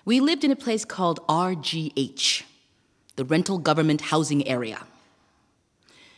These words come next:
The American government had rented a parcel of land from the Koreans, leveled it, and put up customary military duplexes. So that you had a family living on either side.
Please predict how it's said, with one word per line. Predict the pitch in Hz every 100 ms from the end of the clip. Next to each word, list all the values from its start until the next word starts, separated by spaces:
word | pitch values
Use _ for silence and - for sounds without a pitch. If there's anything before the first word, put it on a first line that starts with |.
| _ _ _ _ _ _ _ -
The | 247
American | 285 339 320 285
government | 233 208 208 - - -
had | 208 170 165
rented | 240 294 294
a | 226
parcel | - 196 196 190 -
of | 175
land | 156 151 156 147 147
from | - 143
the | 139
Koreans, | 139 127 107 95 - - - - _ _ _ _ _
leveled | 123 147 226 254 240
it, | 233 - - - _
and | 156 -
put | - 330 -
up | 202 - - - _
customary | - 254 - 214 202 190
military | 175 165 175 170 156 151 156
duplexes. | 135 175 165 - - - - - - _ _ _ _ _ _ _ -
So | - - - -
that | 160
you |
had | 170
a | 147
family | - 170 165
living | 160 156
on | 135
either | 120
side. | 143 - -